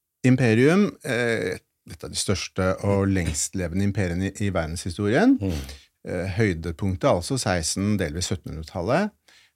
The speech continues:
Speaker 1: hvor da hele det vi kaller Midtøsten i dag, selvfølgelig var en del av det.
Speaker 2: Mm.
Speaker 1: Det, det var regjert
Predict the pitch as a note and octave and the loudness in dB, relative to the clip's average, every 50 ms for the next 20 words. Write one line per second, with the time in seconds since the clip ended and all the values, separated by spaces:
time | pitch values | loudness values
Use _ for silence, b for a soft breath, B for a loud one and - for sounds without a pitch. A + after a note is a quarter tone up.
0 | b _ - A2+ A2+ C3+ C#3 A#2 G#2+ G2+ A2 B2 C3 - - - C#3+ C3 A#2 G#2 | b _ -4 0 2 2 4 4 4 2 2 0 -4 -8 -4 0 0 2 2 2
1 | F#2 F2 E2+ F#2 G#2+ A2+ G#2 F#2+ F#2 G2 G#2 G#2+ - A#2 G#2 F#2+ F#2 F#2+ F#2+ G2 | 2 0 0 0 0 0 0 0 0 0 0 -2 -2 -2 -2 0 0 0 0 0
2 | F#2 F#2 G2+ _ _ - A#2 G#2+ - - - F#2 F2 - - - G2+ G2 A2+ A#2+ | -2 -4 -8 _ _ -4 -4 -4 -4 -4 -6 -6 -6 -6 -4 -4 0 2 2 2
3 | C3 C#3 B2+ - - B2 - - E2 G2+ F#2+ G2 G#2 G#2+ G2+ F#2 F2+ D#2+ F2 A2 | 2 2 0 -4 -8 -8 -8 -6 -4 -2 2 2 4 4 2 2 0 0 2 4
4 | A#2 B2+ C3+ - - _ - G#2+ A2 G#2 G2 F2+ E2+ D#2+ D#2 D#2+ F2+ G2+ F2+ - | 6 6 6 4 2 _ -2 0 2 2 2 2 0 0 -2 -2 -2 -4 -4 -4
5 | G#2+ G2+ G#2 F#2+ A2+ A#2 A2+ - - - A#2 A#2 G#2+ G2 G#2+ A2+ A2+ A#2+ C3+ D#3+ | 0 0 2 4 4 2 2 0 -2 -6 -2 0 2 2 4 4 6 6 6 6
6 | G3+ G#3 - _ - - | 4 2 0 _ -20 -20